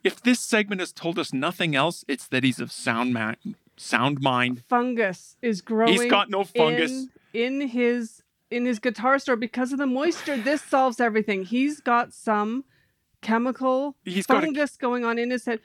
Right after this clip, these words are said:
Speaker 2: We need to, I
Speaker 1: He
Speaker 2: know what
Speaker 1: doesn't
Speaker 2: we
Speaker 1: have
Speaker 2: need
Speaker 1: a
Speaker 2: to do.
Speaker 1: fungus in his brain.
Speaker 2: We need to gas his store with a fungicidal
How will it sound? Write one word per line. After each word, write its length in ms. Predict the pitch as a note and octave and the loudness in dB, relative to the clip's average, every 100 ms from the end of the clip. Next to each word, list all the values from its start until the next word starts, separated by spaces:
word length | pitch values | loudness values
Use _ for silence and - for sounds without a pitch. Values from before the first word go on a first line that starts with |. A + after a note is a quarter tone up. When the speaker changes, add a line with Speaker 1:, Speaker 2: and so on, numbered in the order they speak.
| _ _ | _ _
Speaker 2:
We 240 | A3 C4 D4 | 2 4 4
need 240 | D#4+ D#4+ | 2 0
to, 180 | C#4 A#3+ - | -2 -4 0
I 120 | G3+ | 2
Speaker 1:
He 40 | |
Speaker 2:
know 120 | A#3 C#4 | 4 4
what 20 | |
Speaker 1:
doesn't 60 | F#3 | 4
Speaker 2:
we 40 | |
Speaker 1:
have 100 | F3+ | 2
Speaker 2:
need 60 | F#3 | 2
Speaker 1:
a 20 | |
Speaker 2:
to 40 | F3 | 2
do. 80 | D#3 | 2
Speaker 1:
fungus 280 | D3 C#3+ | 2 0
in 80 | D3 | 0
his 120 | C#3+ | -2
brain. 340 | B2 C3+ B2 B2 | 0 2 2 2
Speaker 2:
We 100 | A#3+ | 0
need 180 | B3 A3 | -2 0
to 80 | A#3 | -2
gas 480 | G3 G#3 G#3+ B3 | 2 2 2 0
his 160 | - D4+ | -6 -8
store 400 | - A#3 G#3+ G#3 | -6 -2 2 2
with 200 | G#3 G#3 | 0 -2
a 60 | A3 | -2
fungicidal 1120 | - - G#3 G3+ G3+ - F#3+ F3 F3 F3 E3+ | -4 -2 0 0 -2 0 0 0 0 -2 -4